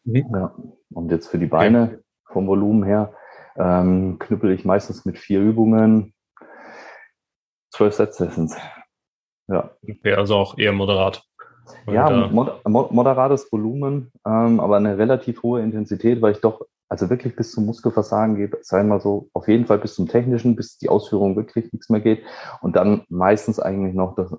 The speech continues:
Speaker 2: ein bisschen drüber hinaus, grad bei den Isos. Grundübung vielleicht jetzt nicht unbedingt, weil die das zentrale Nervensystem komplett auseinanderschießen sonst, aber grad bei den Isos oder sowas, da geht schon bis zum bitteren Ende, sag ich mal so.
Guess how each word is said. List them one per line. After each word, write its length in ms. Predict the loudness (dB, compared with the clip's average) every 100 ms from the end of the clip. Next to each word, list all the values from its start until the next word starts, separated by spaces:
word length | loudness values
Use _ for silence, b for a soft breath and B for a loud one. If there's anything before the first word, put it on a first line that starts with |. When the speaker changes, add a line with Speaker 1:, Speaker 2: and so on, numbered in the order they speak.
| -6
Speaker 2:
ein 200 | -4 -4
bisschen 300 | -8 -6 -6
drüber 240 | -2 0
hinaus, 380 | 0 2 2 0
grad 220 | -2 0
bei 100 | 0
den 220 | -2 -4
Isos. 400 | -6 -4 -6 -8 _ B B
Grundübung 500 | 2 2 4 2 2
vielleicht 320 | 2 0 0
jetzt 160 | -2 -2
nicht 180 | -2 0
unbedingt, 440 | 2 2 2 0
weil 140 | 0 0
die 100 | -2
das 140 | -4
zentrale 380 | -6 -2 0 0
Nervensystem 580 | -2 -2 -6 -6 -6 -4
komplett 300 | -2 0 2
auseinanderschießen 800 | 2 2 2 2 -2 -4 -4 -2
sonst, 360 | 0 0 -2 _ B B B B
aber 240 | 2 2
grad 240 | 2 0 2
bei 80 | 0
den 200 | 0 -2
Isos 320 | -2 -2 2
oder 180 | 4 4
sowas, 380 | 4 2 0 -2
da 240 | -4 -2
geht 260 | -2 -4 -4
schon 240 | -4 -4
bis 240 | -4 -8 -8
zum 380 | -8 -8 -10 _ _ _
bitteren 340 | -4 0 0 -2
Ende, 240 | -4 -4
sag 160 | -4 -6
ich 120 | -6
mal 140 | -8 -6
so. 280 | -8 -10